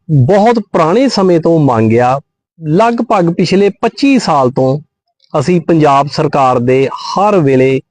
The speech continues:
ਇਹੋ ਹੀ ਉਹਨਾਂ ਦੇ ਅੱਗੇ ਰਿਕੁਐਸਟ ਕਰਦੇ ਆ ਰਹੇ ਹਾਂ, ਇਸ ਸ਼ਹੀਦੀ ਦਿਹਾੜੇ ਨੂੰ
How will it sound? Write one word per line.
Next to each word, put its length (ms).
ਇਹੋ 260
ਹੀ 120
ਉਹਨਾਂ 260
ਦੇ 200
ਅੱਗੇ 380
ਰਿਕੁਐਸਟ 500
ਕਰਦੇ 380
ਆ 140
ਰਹੇ 180
ਹਾਂ, 160
ਇਸ 280
ਸ਼ਹੀਦੀ 580
ਦਿਹਾੜੇ 460
ਨੂੰ 260